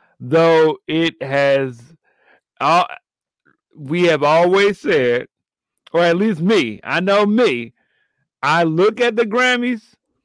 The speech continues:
but I cannot put my faith in the Grammys. They don't hold the rap category.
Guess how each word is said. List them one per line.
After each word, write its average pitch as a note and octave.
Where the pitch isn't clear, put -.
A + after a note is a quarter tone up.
but C#3+
I C3
cannot D#3+
put D3+
my C#3
faith D3
in C3
the B2+
Grammys. C3+
They B2+
don't C3
hold C#3+
the B2
rap C3
category. A#2